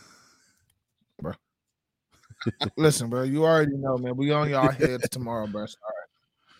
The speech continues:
You know. We can show it all. We can show, we can do a tour of all the Raven stuff in the basement.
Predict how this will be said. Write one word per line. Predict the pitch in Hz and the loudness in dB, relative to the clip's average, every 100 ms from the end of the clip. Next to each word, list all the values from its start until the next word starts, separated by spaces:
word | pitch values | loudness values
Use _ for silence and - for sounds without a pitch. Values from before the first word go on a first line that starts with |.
| _ _ - | _ _ -10
You | 113 | -8
know. | 107 95 - _ _ _ _ _ _ _ _ _ _ _ _ _ - | -6 -8 -12 _ _ _ _ _ _ _ _ _ _ _ _ _ -8
We | 113 | -6
can | |
show | 120 - 127 | -2 2 4
it | 117 | 4
all. | 117 101 98 | 2 2 -2
We | 107 | -6
can | 123 | -4
show, | - 113 113 | -2 0 2
we | 135 | 2
can | 175 165 | 2 2
do | 156 170 | 4 4
a | |
tour | 147 - 156 135 | 2 2 2 2
of | 120 | 2
all | 131 | 0
the | 127 | 0
Raven | 123 131 110 110 | 0 -2 -4 -8
stuff | - 113 110 | -6 -8 -6
in | 110 | -6
the | 104 | -4
basement. | 113 110 - 87 | -4 -4 -8 -18